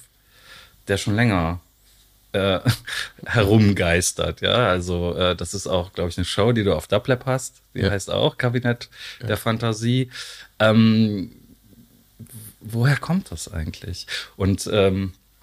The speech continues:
Speaker 1: bevor du darauf antwortest, würde ich, würde ich vielleicht wirklich gern zu den Wurzeln deines Musikschaffens kommen und dich einmal fragen. Es klang eben so, als würden wir uns so richtig gut kennen, ne?
Speaker 2: <laughs>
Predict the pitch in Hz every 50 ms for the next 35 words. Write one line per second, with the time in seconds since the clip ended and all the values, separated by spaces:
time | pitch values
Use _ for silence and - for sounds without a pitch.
0 | _ _ _ _ _ _ - - 101 101 92 139 170 185 180 135 117 117 117 -
1 | 117 135 123 113 107 104 - - - 107 107 104 98 - - - _ - 98 101
2 | 98 - - 107 104 101 - 104 123 - - - - 113 107 98 - - 95 95
3 | 95 90 98 104 117 - - - 98 90 87 87 82 78 85 85 87 85 85 82
4 | - - - 95 90 85 98 87 - - - 92 87 - 98 90 - - - -
5 | 101 104 104 101 - 101 95 - - - 95 95 92 - - - 101 98 98 98
6 | 98 98 92 92 90 - - 110 113 127 98 104 113 113 107 101 110 107 82 -
7 | - 110 107 110 107 98 - 95 110 107 - - 101 - - - 117 107 - -
8 | - - 107 - - - 147 147 117 95 117 135 120 - - 120 143 131 - -
9 | 104